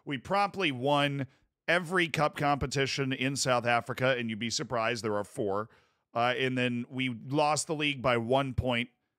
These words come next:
our first season. So then we took over the second season, and once again... We won the three major cup competitions. We lost the curtain raiser at the beginning of the season.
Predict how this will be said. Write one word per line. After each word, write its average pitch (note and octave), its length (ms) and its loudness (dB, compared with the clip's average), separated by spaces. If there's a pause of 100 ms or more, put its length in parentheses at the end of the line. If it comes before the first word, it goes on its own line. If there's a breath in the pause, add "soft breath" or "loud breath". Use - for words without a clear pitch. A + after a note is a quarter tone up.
(260)
our A#2 140 0
first D#3 340 -2
season. G#2+ 460 -2 (240)
So - 100 -10
then E3 100 0
we E3+ 100 0
took G#3 200 0
over G3+ 200 2
the D#3+ 80 0
second D#3 380 0
season, A#2+ 420 0
and B2 100 -2
once D3+ 300 0
again... A#2+ 560 0 (2000 soft breath)
We A#2 100 2
won D3 280 4
the C#3+ 100 0
three D3+ 240 -2
major C#3+ 440 2
cup A#2 280 0
competitions. A#2 720 0
We A2+ 80 -2
lost A#2+ 400 0
the A2 100 -2
curtain B2 360 -2
raiser G#2 320 -2
at G2+ 80 -4
the G#2+ 80 -6
beginning G#2 320 -4
of F#2+ 60 -4
the G2 80 -6
season. F#2+ 460 -4